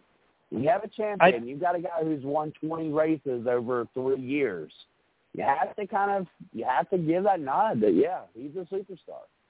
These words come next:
Speaker 1: Yeah, that, that's the difference in a star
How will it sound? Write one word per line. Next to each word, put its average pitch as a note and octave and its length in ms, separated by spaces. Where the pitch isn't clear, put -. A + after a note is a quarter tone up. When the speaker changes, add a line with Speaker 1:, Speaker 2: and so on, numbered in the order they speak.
Speaker 1:
Yeah, B3+ 100
that, A#3+ 300
that's C4+ 320
the A3+ 60
difference D#3+ 520
in B2 320
a C3+ 160
star D3 500